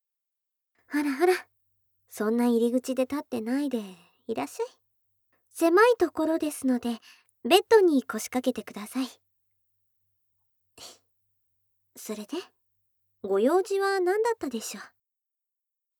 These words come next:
う？先ほどから、なんか、もじもじされて、落ち着かないご様子ですが。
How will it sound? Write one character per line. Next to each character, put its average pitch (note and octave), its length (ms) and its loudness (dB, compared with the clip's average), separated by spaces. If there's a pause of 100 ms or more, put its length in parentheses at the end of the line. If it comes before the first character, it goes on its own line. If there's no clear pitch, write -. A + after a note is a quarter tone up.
う？ - 40 -18
先 G3 380 -8
ほ F#4+ 180 -2
ど G4+ 140 -2
か G4 220 -2
ら、 F#4+ 220 0 (600)
な G#3+ 240 0
ん A#3 100 -2
か、 F3+ 580 -14
も G3 200 -4
じ F4+ 140 0
も E4 160 -2
じ A#3 140 -4
さ G#3 180 -12
れ G3+ 140 -14
て、 - 260 -18 (800)
落 G3+ 100 -2
ち - 180 -12
着 - 60 -16
か A#3+ 120 -2
な A#3 140 0
い A#3 100 -2
ご A3+ 120 -4
様 A#3 200 -2
子 A#3+ 140 -10
で A#3 120 -6
す - 160 -16
が。 G#3 160 -14